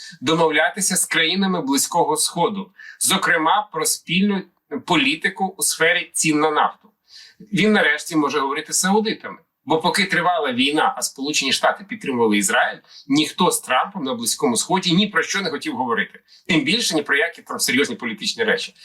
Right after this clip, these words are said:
Зараз відкривається це вікно можливостей. І, до речі, буквально вчора Трамп сказав, е, зокрема, е, публічно, що Ізраїль не повинен захоплювати і анексувати західний берег Йордан, тому що ми ж ар-, я арабам особисто пообіцяв, що цього не станеться, арабським країнам.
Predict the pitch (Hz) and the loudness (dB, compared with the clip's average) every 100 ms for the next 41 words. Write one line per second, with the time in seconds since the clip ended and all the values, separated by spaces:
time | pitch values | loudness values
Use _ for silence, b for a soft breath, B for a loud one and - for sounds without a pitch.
0 | B B 214 240 233 240 - 185 214 214 | B B 0 2 2 0 -4 -2 2 2
1 | 190 175 156 151 139 139 131 123 117 107 | 2 -2 -6 -4 -2 0 0 0 0 -2
2 | - - 147 139 175 160 143 - 170 151 | -4 -10 -6 0 0 0 -4 -2 0 -2
3 | 120 185 220 175 180 190 - - 170 175 | -4 -4 -2 -2 -2 -2 -2 -6 -2 0
4 | - B B B _ 120 117 110 107 110 | -2 B B B _ -2 0 0 0 -2
5 | 123 131 127 107 101 120 113 107 104 95 | -2 0 2 2 0 -6 -8 -8 -10 -8
6 | 139 131 139 - 107 - - 120 214 135 | -4 0 0 0 -2 -2 2 2 2 0
7 | 139 156 208 160 160 160 160 139 123 233 | 2 2 2 0 -2 -2 -4 -2 -2 -4
8 | - 190 113 107 107 113 110 110 - 113 | -4 -8 -4 -4 -2 -2 -2 -2 -2 0
9 | 104 104 113 107 104 107 101 110 101 - | 0 0 -4 -4 -4 -4 0 0 -2 -6
10 | 101 110 180 220 - 135 160 - 131 139 | -10 0 0 0 -2 -4 -2 -2 0 -2
11 | - 143 127 127 123 170 185 156 175 - | 0 -2 0 -2 0 0 0 -2 -2 -2
12 | 240 - 214 208 - 127 - 226 214 175 | -4 -4 -2 -2 0 -2 0 -2 0 -2
13 | 175 - 123 127 127 - - - 107 104 | -2 -4 -2 -2 0 0 -2 -2 -2 -2
14 | - 101 - 101 80 | -4 -10 -6 -6 -6